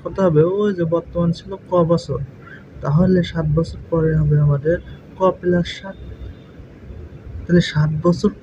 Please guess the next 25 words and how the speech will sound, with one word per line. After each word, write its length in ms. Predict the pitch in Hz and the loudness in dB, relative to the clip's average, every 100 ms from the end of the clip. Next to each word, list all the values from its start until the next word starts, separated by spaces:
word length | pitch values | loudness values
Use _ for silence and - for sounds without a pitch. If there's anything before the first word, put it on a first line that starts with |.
| - | -4
পরে 280 | 175 185 170 170 - - - - - - | 2 4 6 4 -2 -20 -20 -20 -20 -8
পিতার 280 | 180 185 175 | -4 2 6
বয়স 220 | 175 175 | 6 4
কত 200 | - 175 185 | -2 -6 -4
হবে? 220 | 180 202 214 - - - | -2 -4 -6 -12 -20 -8
পিতার 300 | 185 175 185 | -4 0 0
বর্তমান 400 | 170 175 - 180 165 | 2 0 0 2 4
বয়স 240 | 170 165 | 4 0
ছিল 160 | - 175 175 | -2 -2 0
ক 220 | - - 160 160 165 - | -2 0 2 2 -2 -4
প্লাস 360 | 147 151 165 170 - 160 | -2 0 -2 -4 -6 -4
বত্রিশ 400 | 170 - 160 160 | -4 -6 -6 -2
বছর। 320 | 160 - 175 - - - - - - | -2 -2 -4 -6 -12 -18 -18 -12 -4
তাহলে 200 | 156 160 - - | -2 -2 -4 -12
সাত 200 | - 165 | -2 0
বছর 340 | 156 170 - 180 175 - | 0 -2 -2 -2 -2 2
পরে 240 | 170 170 | 2 4
হবে, 300 | 160 156 143 170 - - - - - - - - - - - | 2 4 4 4 0 -18 -16 -12 -12 -14 -18 -18 -16 -14 -6
ওইটার 320 | - 180 180 175 | 0 2 2 0
সাথে 280 | - 175 175 | -2 -4 -4
সাত 220 | - 170 | 0 0
যোগ 240 | 151 165 165 | 2 2 2
হবে, 240 | 160 170 185 - | 0 0 -4 -4
ক 20 | 170 | -2
প্লাস 260 | 165 165 165 | -2 0 -2